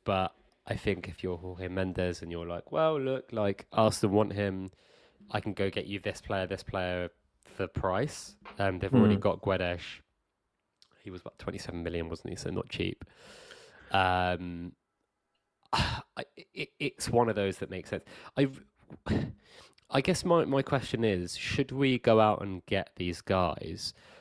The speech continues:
Speaker 1: What would then be the aim, considering the start of the season we've had after that? Because, as you said, seven points, uh, ahead of Liverpool. We've got two very winnable games coming up.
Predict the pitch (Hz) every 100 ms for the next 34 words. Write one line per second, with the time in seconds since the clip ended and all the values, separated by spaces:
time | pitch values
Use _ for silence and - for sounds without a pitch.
0 | - _ - 117 143 120 110 120 110 104
1 | 95 95 95 92 85 101 95 90 87 -
2 | 92 - 90 85 85 - - 87 - 85
3 | 87 85 - 87 - - _ _ _ _
4 | _ _ _ - 110 95 - - - _
5 | 92 - 95 - - _ _ _ _ _
6 | _ _ - 95 98 - 123 120 - -
7 | 107 104 95 92 - - 87 80 - -
8 | - - _ _ _ _ 90 90 92 92
9 | 85 95 90 - 87 98 - - - -
10 | - 98 - 127 104 87 110 104 95 95
11 | 87 87 - 87 85 - 82 87 80 71
12 | -